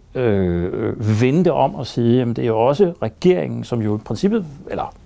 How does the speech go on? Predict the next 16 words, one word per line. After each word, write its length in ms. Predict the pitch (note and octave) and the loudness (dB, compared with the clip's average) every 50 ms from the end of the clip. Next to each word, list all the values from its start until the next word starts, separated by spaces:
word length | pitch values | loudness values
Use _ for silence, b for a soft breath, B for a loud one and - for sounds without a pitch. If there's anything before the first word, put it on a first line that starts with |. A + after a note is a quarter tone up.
| - - | -12 -6
i 40 | - | -4
realiteten 380 | G#2 G2 F#2+ - - A3 D#3 A2+ | -4 -2 0 0 0 0 2 0
var 120 | G#2+ G2 A2+ | 0 0 0
en 80 | B2 | -2
samlingsregering, 840 | - - B2 A#2 C#3+ C#3 A#2 - G2 F#2+ - A2 - - - G#2+ - | -2 -2 0 0 0 0 -2 -4 -6 -8 -8 -8 -10 -10 -12 -14 -16
eller 140 | - A#2 - | -16 -14 -14
man 100 | - - | -10 -8
kan 80 | G#2+ G#2 | -8 -6
sige, 240 | - B2 A2+ G#2+ G#2+ B B B B B B B B B B - - - | -2 -2 -2 -2 -2 B B B B B B B B B B -10 -8 -4
når 120 | - A#2 | -4 -2
man, 120 | A2+ A#2 - | -2 -2 -2
når 120 | A#2+ A#2 | 0 0
man 100 | A2+ A2 | 0 0
taler 200 | - D#3 D3+ D3 | 0 0 0 0
om 80 | C3 A2+ | 0 0
samarbejdspolitikken, 1000 | - B2+ B2+ D3+ C#3+ A#2+ G#2+ G#2 - - A#2+ G#2+ - A2 G#2 G#2 G#2+ A#2 G#2+ | -2 0 0 0 0 -2 -4 -4 -4 -4 -4 -2 -2 -4 -4 -4 -6 -10 -12